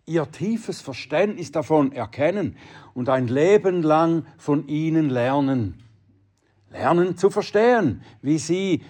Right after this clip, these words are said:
verstanden haben. Wie auch der Apostel Paulus einmal schreibt im Epheserbrief, Kapitel drei, Vers drei:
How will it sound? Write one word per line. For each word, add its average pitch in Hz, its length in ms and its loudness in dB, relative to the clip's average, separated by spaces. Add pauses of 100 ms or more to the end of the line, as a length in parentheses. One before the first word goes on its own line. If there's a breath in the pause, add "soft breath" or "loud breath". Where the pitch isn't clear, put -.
verstanden 143 680 4
haben. 104 480 -2 (380 loud breath)
Wie 160 160 4
auch 160 160 2
der 156 140 2
Apostel 165 460 0
Paulus 165 680 0 (400 soft breath)
einmal 143 480 0
schreibt 147 540 0
im 143 100 -2
Epheserbrief, 156 1000 -2 (600)
Kapitel 127 420 -8
drei, 139 320 2
Vers 135 320 -4
drei: 135 380 2